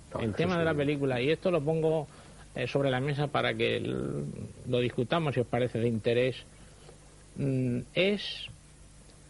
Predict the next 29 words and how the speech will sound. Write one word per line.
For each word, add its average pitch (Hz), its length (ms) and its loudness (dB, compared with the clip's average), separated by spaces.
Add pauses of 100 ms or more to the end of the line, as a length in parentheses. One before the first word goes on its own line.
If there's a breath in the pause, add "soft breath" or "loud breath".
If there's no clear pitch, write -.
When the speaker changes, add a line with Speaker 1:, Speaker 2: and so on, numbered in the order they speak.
(1120)
Speaker 2:
la 143 280 4
eterna 185 480 4
pugna 175 640 2
entre 143 360 2
los 127 220 0
mercaderes 127 680 0
y 127 40 -2
los 120 180 -4
artistas. - 540 -6 (1700 loud breath)
Yo 170 160 4
creo 202 160 0
que 196 80 0
esta 175 160 0
película, 165 280 4
que 143 80 0
está 165 140 2
hecha 165 160 0
en 147 60 2
el 143 80 0
año 147 200 0
sesenta 131 380 2
y 127 120 2
uno, 143 220 2
cuando 123 540 2 (380 loud breath)
Rosen 160 580 0
ya 160 320 2 (100)
viene 151 480 0
des-, - 220 -4
desencantado 139 1400 2